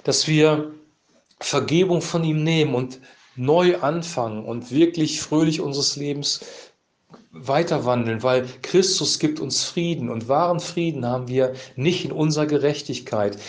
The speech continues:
nicht darin, dass alles gut läuft. Wahren Frieden haben wir nur in Jesus Christus, weil er ist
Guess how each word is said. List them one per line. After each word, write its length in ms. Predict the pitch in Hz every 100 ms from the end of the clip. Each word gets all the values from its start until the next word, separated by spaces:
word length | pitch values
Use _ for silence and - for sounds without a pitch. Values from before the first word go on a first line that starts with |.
| -
nicht 380 | - 147 180 -
darin, 280 | 160 147 139
dass 220 | 147 -
alles 300 | 139 139 -
gut 180 | - 131
läuft. 460 | 135 120 107 - - - 107
Wahren 380 | 123 143 147
Frieden 480 | 143 - 151 151 113
haben 160 | 110 113
wir 100 | 110
nur 400 | 120 127 135 139 - -
in 160 | 117 107
Jesus 460 | 117 120 123 -
Christus, 600 | - 127 - - 92 -
weil 140 | 110 -
er 280 | 127 139 139 - -
ist 440 | - - - -